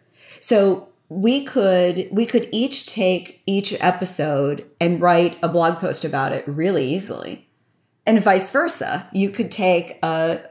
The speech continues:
a blog post that you've done and you could turn that into a podcast, whether that's you talking about the idea or you get a guest to come in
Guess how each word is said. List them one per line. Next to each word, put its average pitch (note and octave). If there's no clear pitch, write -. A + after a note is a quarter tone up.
a D#3+
blog G3+
post E3
that -
you've E3
done D#3+
and F#3
you G3+
could G#3
turn F#3+
that F3
into E3+
a D#3
podcast, G3+
whether F3
that's D#3+
you F3+
talking F#3
about D#3+
the D#3
idea E3+
or E3
you E3
get E3
a D3+
guest -
to F3+
come D3+
in -